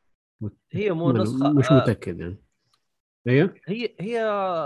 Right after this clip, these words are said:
Speaker 1: هي نسخة واحدة هي أصلًا حقتها. أنا ماني
Speaker 2: لا،
Speaker 1: فاهم.
Speaker 2: في نسخة جافا ونسخة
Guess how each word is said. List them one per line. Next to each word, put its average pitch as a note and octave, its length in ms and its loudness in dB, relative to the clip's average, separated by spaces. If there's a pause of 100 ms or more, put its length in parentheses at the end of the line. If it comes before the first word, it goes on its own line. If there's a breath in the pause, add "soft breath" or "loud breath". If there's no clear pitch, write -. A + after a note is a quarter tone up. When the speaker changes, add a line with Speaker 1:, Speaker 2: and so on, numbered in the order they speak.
(240)
Speaker 1:
هي A3+ 200 -8
نسخة A#3 300 -10
واحدة D#3+ 360 -6
هي B2 180 -8
أصلًا G#2 380 -10
حقتها. F#2+ 440 -16 (460)
أنا A#3 80 -14
ماني D#4 160 -12
Speaker 2:
لا، D3+ 180 4
Speaker 1:
فاهم. A#2 80 2
Speaker 2:
في F3+ 120 8
نسخة D#3+ 340 6
جافا E3 560 6
ونسخة D3+ 580 0